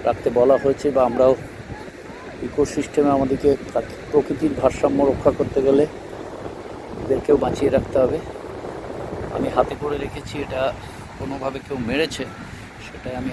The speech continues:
হাতে করে নিয়ে নিলাম। প্রচুর কাঁকড়া, প্রচুর লাল কাঁকড়া,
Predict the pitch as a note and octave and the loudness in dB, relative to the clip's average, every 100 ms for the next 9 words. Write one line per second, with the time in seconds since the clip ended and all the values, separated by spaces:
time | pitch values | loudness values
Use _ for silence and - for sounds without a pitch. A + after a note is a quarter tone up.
0 | A2+ - A#2+ B2 B2 - A#2 A#2 A2+ A2+ | -8 -10 -8 -8 -10 -10 -8 -8 -8 -8
1 | - - - - - - - - - - | -10 -12 -12 -12 -10 -12 -10 -12 -12 -10
2 | - - - - - - - - - - | -10 -10 -12 -12 -12 -10 -8 -8 -8 -10
3 | - - - - - - - F3 - - | -10 -8 -8 -10 -12 -14 -12 -12 -12 -14
4 | - - - C#3 B2 - - - | -14 -10 -6 -2 -2 -2 -6 -6